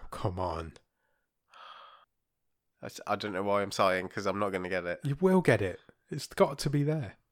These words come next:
Speaker 1: You're gonna kick yourself.
Speaker 2: Yeah. I don't know.
Speaker 1: You're giving up, really?
Speaker 2: Yeah, I don't, I can't, I don't know what it is.
Speaker 1: The show
Speaker 2: What's
Speaker 1: is called Judge Hermanos.
Speaker 2: <sighs>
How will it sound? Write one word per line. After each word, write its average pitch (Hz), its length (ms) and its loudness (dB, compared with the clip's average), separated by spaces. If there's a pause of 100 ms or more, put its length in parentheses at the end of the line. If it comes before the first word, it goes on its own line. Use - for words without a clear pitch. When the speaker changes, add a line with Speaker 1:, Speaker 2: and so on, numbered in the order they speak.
(380)
Speaker 1:
You're 117 80 -8
gonna 113 140 -2
kick - 360 -6
yourself. - 440 -10
Speaker 2:
Yeah. 110 280 0 (1120)
I 113 40 0
don't 104 220 6
know. 95 200 4 (640)
Speaker 1:
You're 127 80 -6
giving 127 240 8
up, 95 160 6
really? 95 340 2
Speaker 2:
Yeah, 117 140 6
I 120 60 6
don't, 123 160 8
I 117 60 8
can't, 123 220 8
I 120 100 6
don't 113 160 0
know 110 60 -2
what 110 100 -4
it 104 80 -4
is. 107 160 -6
Speaker 1:
The 110 100 2
show 135 140 6
Speaker 2:
What's 117 100 8
Speaker 1:
is 104 100 0
called 113 320 6
Judge 110 360 2
Hermanos. 104 600 -2
Speaker 2:
<sighs> - 60 -10